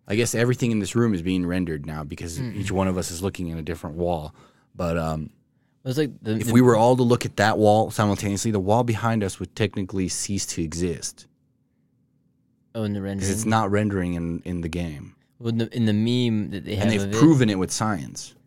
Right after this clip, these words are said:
Speaker 2: Well, the meme of it, they show the guy. That's what I think, find funny, though, is the guy, like, looking at it with his eyes sideways, you know, where he's side-eyeing it. And it shows it going through, like, blinds, and it looks like blinds on the wall.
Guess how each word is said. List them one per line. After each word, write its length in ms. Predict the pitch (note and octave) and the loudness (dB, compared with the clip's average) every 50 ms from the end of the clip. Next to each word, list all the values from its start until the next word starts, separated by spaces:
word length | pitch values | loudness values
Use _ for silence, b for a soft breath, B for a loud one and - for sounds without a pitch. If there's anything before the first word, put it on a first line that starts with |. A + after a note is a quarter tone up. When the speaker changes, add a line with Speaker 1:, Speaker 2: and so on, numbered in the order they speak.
| _ _ | _ _
Speaker 2:
Well, 80 | A#2 A2 | -6 -4
the 60 | A2+ | -2
meme 240 | A2+ A#2 B2+ C#3+ D3 | 0 0 2 2 2
of 140 | C3+ A#2 A2+ | 2 0 0
it, 60 | G#2 | 0
they 120 | G2 A2 | -2 -2
show 180 | G2 - B2 A2+ | -2 0 0 0
the 80 | A2 G#2+ | 0 0
guy. 200 | G#2+ A2+ A2 G#2+ | 0 -2 0 0
That's 180 | A2+ A#2+ - | 0 0 0
what 100 | D#3+ D3 | 0 -2
I 40 | C3 | -2
think, 140 | A#2 B2+ G#2+ | -2 -4 -2
find 220 | - A2 G#2 F#2+ | -2 -2 -2 -2
funny, 200 | - B2+ A#2+ A2 | -2 -4 -4 -2
though, 140 | G#2 G2+ G2+ | -2 -2 -2
is 120 | G#2 G2 | -2 -4
the 100 | G2+ G#2 | -4 -4
guy, 140 | G#2 G#2+ G#2 G#2 | -2 -2 -2 -2
like, 180 | G#2 G#2 G2 | -2 -4 -4
looking 260 | G#2+ G#2 - - G#2+ G#2+ | -6 -8 -8 -6 -6 -6
at 40 | G#2 | -6
it 20 | |
with 120 | G#2 F#2+ | -6 -8
his 120 | G#2+ G2+ G#2 | -8 -6 -4
eyes 260 | G2+ G2+ G#2 G#2 G2+ | -4 -4 -4 -6 -6
sideways, 500 | - G#2+ G2+ G2+ G2+ G#2 G#2 G#2+ A2 G#2 | -6 -4 -4 -4 -4 -4 -6 -6 -6 -6
you 60 | A2 G#2+ | -6 -6
know, 80 | G#2+ G#2 | -6 -6
where 60 | G2+ | -6
he's 120 | G2 F#2+ - | -6 -6 -4
side-eyeing 400 | G#2+ G2+ G2 G2 G2+ G#2 G#2+ A2+ | -4 -4 -4 -4 -4 -6 -6 -8
it. 140 | G2 - b b b b b b b b - | -10 -12 b b b b b b b b -8
And 100 | A2+ A2 | -6 -6
it 100 | F#2 F2 | -6 -2
shows 260 | F#2+ A#2 B2+ A#2+ A2 | 0 2 2 2 2
it 60 | A2 | 0
going 200 | G#2 G#2+ G#2+ G2+ | -2 -2 -2 -2
through, 140 | F#2+ G#2+ G2+ | -2 -4 -4
like, 180 | G2+ G#2 G2+ F#2+ | -4 -4 -6 -6
blinds, 440 | G#2 G2+ G2 F#2 F#2 F#2+ F#2+ F#2+ G#2 | -6 -6 -4 -4 -6 -6 -8 -8 -8
and 80 | G2 | -8
it 60 | G2 G2+ | -6 -6
looks 160 | A2+ G#2+ - | -6 -6 -4
like 120 | A#2 G#2+ G2 | -6 -6 -6
blinds 320 | G#2+ G2+ G2 G#2 A2 G2+ | -6 -6 -4 -4 -4 -4
on 80 | F#2+ G2+ | -6 -6
the 60 | G2+ | -6
wall. 360 | G2 F#2+ F#2 G2 G#2+ B2 C3 | -6 -6 -6 -4 -6 -6 -8